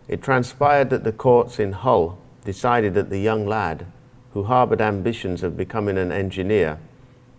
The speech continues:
should serve out his sentence in the imposing Victorian structure that was the prison in Leeds. Upon his release, David Olawale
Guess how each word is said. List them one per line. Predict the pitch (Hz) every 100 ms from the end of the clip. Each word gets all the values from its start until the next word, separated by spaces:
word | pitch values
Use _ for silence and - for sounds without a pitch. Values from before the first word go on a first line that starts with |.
| - -
should | - -
serve | 127 120 113
out | 110 90
his | 95
sentence | - 120 110 104 87 80 - -
in | 90
the | 95
imposing | 87 87 104 101 98 98 92
Victorian | 101 - 107 101 92 87
structure | - - 107 - 92 82 - - - _ -
that | 85
was | 87
the | 87
prison | - 104 95 82 78 -
in | 82 85
Leeds. | 92 80 65 - - - _ - _ - - - 101
Upon | 131 143
his | 135 110
release, | 113 131 139 92 - - - -
David | 110 110 104 104
Olawale | 104 98 98 101 104 107